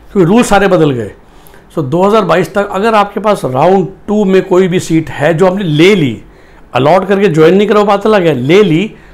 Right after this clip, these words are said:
फिर आप counseling से बाहर, चाहे आप all India की लेते, चाहे state की लेते। तो all India round two में ले लेते तो आप, और आपने ज्वाइन कर लिया,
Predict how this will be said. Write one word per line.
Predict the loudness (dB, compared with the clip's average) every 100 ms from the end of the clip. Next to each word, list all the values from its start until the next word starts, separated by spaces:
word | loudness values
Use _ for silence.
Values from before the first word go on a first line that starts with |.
| -6
फिर | -2
आप | -2
counseling | 0 0 2 0
से | 0
बाहर, | -2 -6 -8 -16 -20 -20 -20 -20 -4
चाहे | -2 -2
आप | 0
all | 2
India | 2 2
की | 2
लेते, | 2 2 2 0
चाहे | 0 -2
state | 0 -2 -2 0
की | -2
लेते। | -4 -10 -16 -18 -20 -20 -20 -8
तो | -2
all | 0 2
India | 2 2
round | 2 0
two | 0
में | 2 2
ले | 2
लेते | 2 2 0 -2 -16 -20 -14 -2
तो |
आप, | 2 2 0
और | 0
आपने | 2 0
ज्वाइन | 0 2 4 2
कर | 2
लिया, | 2 2 0